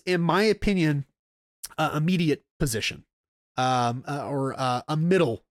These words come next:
position. There are some people who they're just so far over here in the cessationist camp that they would not even, uh, entertain the idea that demon possession happens today. I know people that I respect. I've read their books.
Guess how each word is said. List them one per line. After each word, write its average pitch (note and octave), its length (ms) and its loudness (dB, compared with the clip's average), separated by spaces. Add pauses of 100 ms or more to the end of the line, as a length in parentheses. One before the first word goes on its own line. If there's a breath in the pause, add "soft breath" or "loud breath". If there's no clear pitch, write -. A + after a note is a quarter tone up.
position. A2+ 440 -4
There E3+ 140 2
are E3+ 40 2
some A#3 240 0
people G#3 400 0
who D3+ 320 2
they're E3+ 380 0
just C#3+ 240 -2
so A#3+ 160 2
far G#3+ 320 4
over F3 160 2
here D#3+ 400 2
in D#3 100 -2
the C#3 60 0
cessationist D3 640 -2
camp C3 300 -2
that C3 140 -4
they D3+ 140 2
would C#3+ 220 0
not C3+ 260 0
even, C3 400 -6 (920)
uh, C3 320 0
entertain F3 400 -2
the E3+ 120 2
idea D3 380 4
that A2+ 120 -2
demon C3 260 0
possession A#2+ 360 -2
happens A#2+ 300 -2
today. A#2+ 140 -2
I F3+ 120 2
know F3+ 220 4
people F#3+ 300 0
that D#3+ 120 4
I D3+ 40 2
respect. D#3+ 680 0
I've A#2+ 200 -2
read D3+ 140 0
their C3 120 0
books. C#3 500 -2